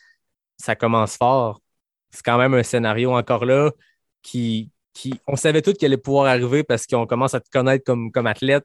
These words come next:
euh, comme, euh, comme personne, mais ça reste assez improbable, ça reste rare des performances comme ça. Puis t'as fait ça sur le plus gros stage de trail aux États-Unis,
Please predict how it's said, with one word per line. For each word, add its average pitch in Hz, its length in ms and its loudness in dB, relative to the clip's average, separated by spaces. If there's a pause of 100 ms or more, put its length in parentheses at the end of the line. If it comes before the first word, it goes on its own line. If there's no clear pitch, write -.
euh, 117 340 4
comme, 113 220 0
euh, 104 260 -2
comme 110 200 -6
personne, 170 440 0 (560)
mais 120 260 0
ça 127 180 0
reste 147 260 0
assez 147 240 0
improbable, 135 540 -2
ça 117 140 -2
reste 135 240 -2
rare 135 400 2
des 117 120 -2
performances 113 560 -2
comme 110 180 -4
ça. 143 280 0 (560)
Puis - 160 -16
t'as 123 100 0
fait 120 180 0
ça 156 320 0
sur 135 220 -4
le 120 120 0
plus - 180 -14
gros 127 180 0
stage 143 340 -2
de 120 120 0
trail 139 460 0
aux 123 100 0
États-Unis, 127 720 -2